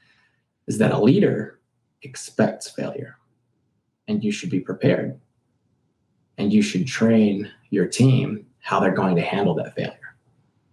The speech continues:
And that's one of the things that we do. We expect failure, but we also know that we are going to nurture.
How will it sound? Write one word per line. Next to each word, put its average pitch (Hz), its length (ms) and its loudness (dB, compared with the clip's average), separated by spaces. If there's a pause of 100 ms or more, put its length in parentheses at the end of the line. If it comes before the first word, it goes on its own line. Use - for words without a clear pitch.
(260)
And 113 220 6
that's - 640 -2 (140)
one 113 180 6
of 107 80 4
the 110 100 -2
things 92 340 -6
that - 120 -4
we - 160 -2
do. - 420 -4 (220)
We 120 220 0
expect - 500 -2
failure, 147 600 2 (540)
but 113 120 4
we 113 100 4
also 113 340 2
know 107 200 4
that - 160 0
we 110 80 4
are 107 60 6
going 104 280 4
to 90 100 -2
nurture. - 640 0